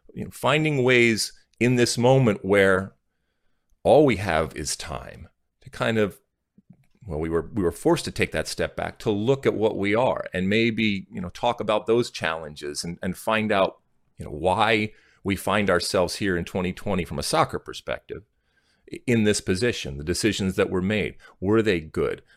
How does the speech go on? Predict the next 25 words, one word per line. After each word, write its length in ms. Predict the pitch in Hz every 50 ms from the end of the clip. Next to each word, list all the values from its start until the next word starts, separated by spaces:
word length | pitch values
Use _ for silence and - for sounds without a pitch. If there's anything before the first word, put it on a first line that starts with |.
| _
If 180 | - 92 92 -
there 140 | - 101 95
are 80 | 98
tweaks, 560 | 98 - - - 151 - - - - - - -
and 100 | - 117
I'm 60 | 143
just 160 | 147 139 -
using 220 | 127 107 107 95
Development 420 | 95 95 80 104 101 92 95 90 -
Academy 280 | - 92 92 90 87 85
as, 140 | 85 - 90
as 280 | - - 87 85 78
an 80 | 87 80
example, 400 | 78 80 - 101 104 92 - -
but 100 | - 85
there's 140 | 98 95 123
all 140 | 143 160
sorts 320 | 143 - - 139 143 - -
of 100 | 95 -
things 380 | - - 101 92 90 90 -
when 80 | 98 92
it 80 | - -
comes 320 | - 101 95 90 87 -
to 100 | - 78
soccer 580 | - - - 113 117 113 - - - 73 71